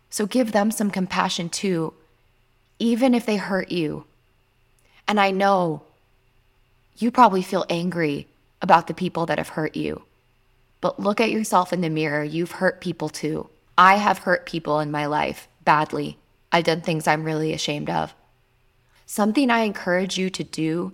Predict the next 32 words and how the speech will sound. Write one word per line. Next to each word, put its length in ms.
this 280
week, 360
this 140
is 100
my 140
challenge 480
for 100
you. 320
Find 400
a 60
picture 520
of 140
yourself 760
as 160
a 80
little 600
kid. 380
And 140
I 200
ask 420
you, 300
tape 340
that 220
picture 380
up 220
on 160
your 140
refrigerator 880
or 160
your 200
bathroom 520
mirror 400